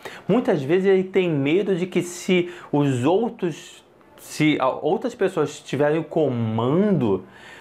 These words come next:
eles vão ocupar o meu lugar. Isso é cruel, isso é horrível. Como líder, precisamos aprender a delegar e confiar nas pessoas.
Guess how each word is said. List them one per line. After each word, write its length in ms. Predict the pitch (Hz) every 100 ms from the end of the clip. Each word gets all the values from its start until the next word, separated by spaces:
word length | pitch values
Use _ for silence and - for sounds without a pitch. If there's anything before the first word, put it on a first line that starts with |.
| - - -
eles 180 | 165 180
vão 160 | 180 190
ocupar 300 | 190 208 185
o 80 | 190
meu 180 | 190 208
lugar. 640 | 220 180 113 113 120 - _ _ _ _ _ _ _ - -
Isso 320 | 214 214 185
é 80 | 175
cruel, 580 | 175 143 120 131 190 214
isso 300 | 180 180 190
é 40 |
horrível. 640 | 190 208 160 151 131 101 - _ - - - - -
Como 300 | - 190 170
líder, 460 | 123 160 151 101 - - - -
precisamos 540 | 185 190 160 180 180
aprender 440 | 160 156 139 160
a 60 | 180
delegar 920 | 151 139 202 220 170 123 120 175 190 190
e 60 |
confiar 720 | 185 233 233 - 196 196 226
nas 180 | 190 139
pessoas. 720 | - 120 117 110 92 87 -